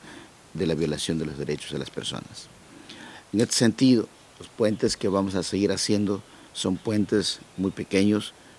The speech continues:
que ya tenemos en la lista de cinco. Está lo de San Luis, está el otro más arriba de San Luis, Yuncuapex, que nos van a permitir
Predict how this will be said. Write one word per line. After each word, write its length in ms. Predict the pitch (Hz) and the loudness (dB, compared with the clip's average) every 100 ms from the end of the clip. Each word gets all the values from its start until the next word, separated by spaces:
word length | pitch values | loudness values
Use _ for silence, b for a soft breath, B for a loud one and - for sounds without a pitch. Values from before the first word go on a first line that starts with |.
| - | -14
que 100 | - | -2
ya 160 | 90 95 | 0 0
tenemos 600 | 98 95 95 92 90 - - | 0 -2 0 0 -2 -8 -10
en 300 | 90 80 73 | -10 -8 -8
la 80 | 85 | -6
lista 260 | 82 - 85 | -6 -4 -6
de 100 | 82 | -4
cinco. 440 | 107 90 - - B B B B - | -2 -2 -4 -12 B B B B -14
Está 300 | - - 98 | -10 -4 -2
lo 100 | 87 | -2
de 120 | 82 | -4
San 240 | - 85 92 | -6 -6 -2
Luis, 380 | 104 95 - - B B B - | 0 0 -4 -14 B B B -12
está 300 | 82 - 98 | -10 -4 -2
el 120 | 82 | -2
otro 240 | 90 87 90 | -2 -4 -6
más 240 | 87 - | -6 -6
arriba 300 | 80 101 90 | -6 -4 -2
de 120 | 85 | -4
San 220 | - 85 | -6 -6
Luis, 200 | 87 92 | -4 -4
Yuncuapex, 540 | 90 85 107 101 80 78 B B B B B - | -6 -4 -2 -4 -4 -6 B B B B B 0
que 220 | 117 110 | 4 4
nos 200 | 110 92 | 2 -4
van 180 | 104 104 | -4 -4
a 40 | |
permitir 500 | 120 107 98 - 92 | -2 -4 -4 -2 -4